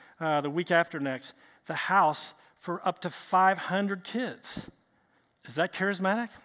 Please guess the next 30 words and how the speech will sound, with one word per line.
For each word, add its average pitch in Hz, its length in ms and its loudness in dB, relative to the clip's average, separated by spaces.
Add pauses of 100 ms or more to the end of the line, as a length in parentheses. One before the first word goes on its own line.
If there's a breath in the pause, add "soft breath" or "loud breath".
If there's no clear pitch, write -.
(380)
You 143 140 -6
bet 151 220 0
it 135 140 -4
is. - 320 -10 (640 soft breath)
Next 165 180 0
slide. 131 300 -2 (1300 soft breath)
This 180 180 0
is, 180 160 -4 (180)
uh, 139 280 0 (340)
this 175 160 0
is 175 100 -2
Tom 190 400 2
Katina. 220 680 0 (640 soft breath)
If - 80 -14
you, 185 160 -4
if 165 140 -10
you 208 80 -2
wanna 185 140 0
Google, 190 420 0
this 175 140 -2
would 160 40 -6
be 180 80 -4
awesome 170 460 4
if 156 100 -4
you're 160 80 -2
bored 160 480 -2
today 175 440 0
or 139 280 0
th-, 139 140 -10
tonight, 170 400 0